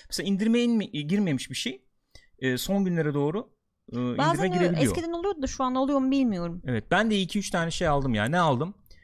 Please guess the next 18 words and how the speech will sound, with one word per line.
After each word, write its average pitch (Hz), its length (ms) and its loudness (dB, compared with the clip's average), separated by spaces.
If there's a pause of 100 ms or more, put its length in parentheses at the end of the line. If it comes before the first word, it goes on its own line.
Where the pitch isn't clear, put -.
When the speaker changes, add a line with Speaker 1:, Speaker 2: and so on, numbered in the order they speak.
(260)
Speaker 1:
E, 120 120 -2
Moss 151 400 2
muydu 110 300 4
o 92 320 0 (200)
V 110 100 0 (140)
R 104 60 2
oyunu? 90 340 -4 (200)
Onu 143 240 0
aldım 123 300 2
Speaker 2:
Aa, - 40 -2
Speaker 1:
uygun 247 160 2
Speaker 2:
onu 160 60 2
mu 311 60 4
Speaker 1:
fiyata. 440 260 2 (140)
Speaker 2:
aldın? 190 140 -4 (100)
Speaker 1:
Almış 131 340 -2
olmam 104 320 0
lazım. 92 320 -6